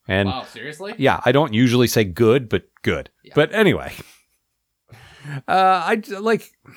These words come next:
Speaker 1: yeah, there, there definitely seemed to be a more concerted effort to, to, to show some diversity, and
Speaker 2: I,
Speaker 1: I was
Speaker 2: I
Speaker 1: pleased
Speaker 2: love
Speaker 1: with that.
Speaker 2: that.
Speaker 1: Yeah, me too.
Speaker 2: Can we talk about, we talked, you can cut this if you want. Can we talk about the, like, we were doing,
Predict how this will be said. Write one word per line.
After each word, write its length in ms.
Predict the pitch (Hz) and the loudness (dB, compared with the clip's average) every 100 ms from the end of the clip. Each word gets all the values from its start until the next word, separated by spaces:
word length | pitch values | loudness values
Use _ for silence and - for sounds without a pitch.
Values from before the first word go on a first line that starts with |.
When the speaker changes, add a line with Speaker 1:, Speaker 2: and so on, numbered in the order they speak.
| - _ _ _ _ 269 | -20 _ _ _ _ 2
Speaker 1:
yeah, 160 | 185 | 2
there, 220 | 135 160 | 4 0
there 160 | 165 180 | 2 2
definitely 360 | 190 175 180 139 | 2 2 2 2
seemed 220 | 165 147 | 0 0
to 40 | |
be 100 | 143 | 0
a 40 | 135 | 0
more 160 | 131 | 0
concerted 480 | - 120 - 107 104 | 0 0 2 4 4
effort 320 | 95 95 90 | 2 0 0
to, 140 | 110 107 | -4 -6
to, 280 | - 101 98 | -2 -2 -2
to 140 | - | -2
show 180 | 98 107 | 2 2
some 180 | 90 95 | 2 0
diversity, 460 | 90 85 82 85 85 | 2 4 2 2 2
and 80 | 82 | 4
Speaker 2:
I, 40 | |
Speaker 1:
I 20 | |
was 100 | 80 | 2
Speaker 2:
I 60 | - | 2
Speaker 1:
pleased 240 | 87 73 85 | 2 2 -2
Speaker 2:
love 80 | |
Speaker 1:
with 40 | - | -6
that. 180 | 64 - | -8 -12
Speaker 2:
that. 100 | - - - - | -20 -20 -10 2
Speaker 1:
Yeah, 180 | 262 - _ - | 2 2 _ -2
me 80 | |
too. 160 | 113 165 _ - | -2 -4 _ -16
Speaker 2:
Can 120 | 165 | -10
we 380 | 214 247 226 214 | -8 -8 -10 -16
talk 260 | 180 190 190 | -10 -10 -10
about, 260 | 185 - 131 | -20 -20 -18
we 120 | 147 | -18
talked, 340 | 165 156 _ 123 _ _ | -18 -18 _ _ _ _
you 100 | _ 127 | _ _
can 100 | _ | _
cut 160 | 110 _ | -20 _
this 140 | _ | _
if 60 | 95 | _
you 80 | 90 | _
want. 180 | 95 _ | _ _
Can 80 | 139 | _
we 80 | 160 | -20
talk 260 | 170 160 151 | -20 -20 -18
about 320 | 143 147 _ | -18 -18 _
the, 380 | 123 127 120 113 | -20 -20 -20 -20
like, 240 | 107 104 _ | -20 -20 _
we 60 | 120 | -20
were 100 | 113 | -20
doing, 180 | 127 | -20